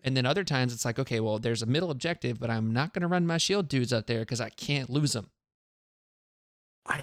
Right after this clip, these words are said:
Speaker 2: know. It's so crazy. Every game is, like, this huge question with that, right?
Speaker 1: Mm-hmm.
Speaker 2: Now, it is interesting when you pick it up and someone kills them and you correctly put Fury within range three of them, which is what you should be doing.
Speaker 1: Yes.
Speaker 2: And they die,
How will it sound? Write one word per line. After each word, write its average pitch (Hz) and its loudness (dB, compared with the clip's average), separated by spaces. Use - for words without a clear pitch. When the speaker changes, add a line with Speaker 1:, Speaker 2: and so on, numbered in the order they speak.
Speaker 2:
know. 143 0
It's 110 -2
so 165 2
crazy. 135 -2
Every 123 -2
game 139 0
is, 120 0
like, 107 -4
this 120 -4
huge 127 0
question 120 0
with 104 -6
that, 95 -8
right? 101 -6
Speaker 1:
Mm-hmm. 113 -2
Speaker 2:
Now, 135 6
it 131 4
is 139 2
interesting 151 4
when 123 2
you 117 0
pick - 0
it 120 2
up 120 4
and 110 -2
someone 113 -2
kills 123 2
them 104 0
and 117 2
you 113 2
correctly 135 6
put - 2
Fury 120 4
within 110 -2
range 107 -4
three 131 2
of 110 0
them, 101 -4
which 104 -6
is 107 -10
what 113 -6
you 110 -10
should 104 -8
be 95 -8
doing. 107 -2
Speaker 1:
Yes. - -2
Speaker 2:
And 110 -4
they 104 -2
die, 120 6